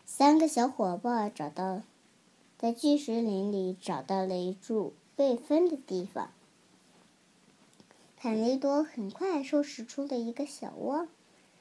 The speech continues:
而贝里奥完全沉浸在了皇家奶酪的香气中。“馋死我了！”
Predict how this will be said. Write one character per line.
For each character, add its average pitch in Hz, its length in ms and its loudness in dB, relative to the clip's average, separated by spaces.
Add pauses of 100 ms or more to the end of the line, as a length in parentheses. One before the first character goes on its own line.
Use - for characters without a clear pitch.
(140)
而 233 80 -4
贝 330 360 4
里 330 140 4
奥 240 480 0 (2500)
完 262 240 0
全 269 280 0
沉 185 260 -4
浸 226 260 -2
在 208 320 -2 (360)
了 190 100 -8
皇 208 560 0
家 330 220 4
奶 226 280 2
酪 226 220 0
的 - 80 -16
香 262 460 0 (480)
气 262 360 -4
中。 208 380 -2 (1700)
“馋 262 400 0
死 302 460 2
我 269 480 4
了！” 277 640 0